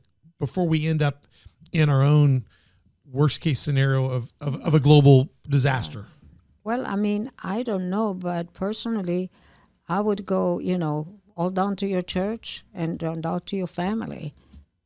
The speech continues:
Speaker 2: And, and those are two very important things, because if families stay together, you know,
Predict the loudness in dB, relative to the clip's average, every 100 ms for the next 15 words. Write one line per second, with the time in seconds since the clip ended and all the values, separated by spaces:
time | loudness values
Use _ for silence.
0 | _ _ _ _ _ -8 -6 -6 -6 -4
1 | -2 -2 -6 -6 -8 -4 -4 -4 -6 -6
2 | -6 -8 -6 -8 -6 -8 -10 -14 -16 -20
3 | -10 -8 -6 -6 -8 -6 -6 -4 -4 -6
4 | -4 -4 -6 -10 -18 -12 -8 -6 -6 -8
5 | -10 -16 _ _ _ _ _ _ -4 -2
6 | -4 -6